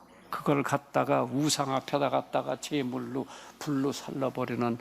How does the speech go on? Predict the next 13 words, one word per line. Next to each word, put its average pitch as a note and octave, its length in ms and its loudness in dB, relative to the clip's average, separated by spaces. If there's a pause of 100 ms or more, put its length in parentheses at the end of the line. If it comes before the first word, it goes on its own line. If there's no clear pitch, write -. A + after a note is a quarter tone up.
(220)
이스라엘 A#2+ 420 2
백성들. G2 560 -4 (1300)
하나님이 A2 580 2
좋아하겠어요? A#2+ 840 2
안 C#3 180 2
좋아하겠어요? C3+ 760 -2 (3250)
또 E3 340 4
"네가 D#3+ 460 6
나를 C#3+ 420 4
위하여 C#3 440 4
낳은 C3+ 580 4
네 D#3+ 240 4
자녀를 D#3+ 600 4